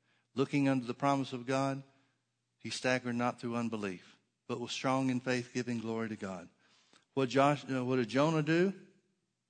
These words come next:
Jonah in the belly of the fish prayed and said, "They that observe lying vanities forsake their own mercies." God's mercy never fails, but some people fail to receive it because they're looking at the wrong thing.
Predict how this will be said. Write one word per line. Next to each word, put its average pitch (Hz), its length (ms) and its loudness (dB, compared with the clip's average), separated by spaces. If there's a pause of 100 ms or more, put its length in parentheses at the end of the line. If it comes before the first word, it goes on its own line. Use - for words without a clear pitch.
(1000)
Jonah 127 280 4
in 127 120 4
the 123 60 4
belly 135 320 4
of 127 80 2
the 127 80 0
fish 160 520 0 (720)
prayed 139 460 2 (420)
and 113 100 -6
said, 127 220 2
"They 139 240 4
that 135 180 2
observe 131 360 -2
lying 139 320 2
vanities 143 600 -2 (300)
forsake 139 480 -4
their 131 180 0
own 135 180 0
mercies." 131 640 -4 (300)
God's 123 300 2
mercy 156 320 0
never 123 240 0
fails, 151 480 -4
but 120 160 -8
some 160 220 -2
people 143 240 -6
fail 127 240 -2
to 110 120 -8
receive 170 440 -6
it - 200 -18 (1040)
because 113 280 0
they're 101 160 0
looking 120 260 -2
at 107 120 -6
the 107 100 -6
wrong 110 260 -4
thing. 101 260 -10